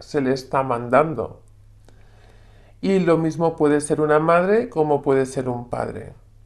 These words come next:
Se está dejando a que todo se acomode, o bien porque la energía de madre, pues, o porque es, o de padre, porque es,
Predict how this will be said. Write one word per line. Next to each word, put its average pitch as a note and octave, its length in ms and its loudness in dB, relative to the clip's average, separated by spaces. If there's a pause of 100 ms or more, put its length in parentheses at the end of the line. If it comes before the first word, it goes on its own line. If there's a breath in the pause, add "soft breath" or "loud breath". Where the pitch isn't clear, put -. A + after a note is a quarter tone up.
(300)
Se - 160 -2
está A#3 200 6
dejando B3 460 4
a A#3 100 6
que F#3+ 100 2
todo G3+ 300 4
se G3 200 0
acomode, F3 880 2
o C3 120 -2
bien C#3+ 300 -2
porque B2+ 920 -4 (180)
la C3+ 160 -6
energía B2 480 2
de C3 160 2
madre, D3 640 4
pues, B2+ 320 -4
o B2+ 120 -6
porque B2+ 520 -4
es, - 260 -8
o A#2+ 180 0
de A#2 120 -2
padre, C3 580 0
porque A#2 500 -6
es, - 380 -14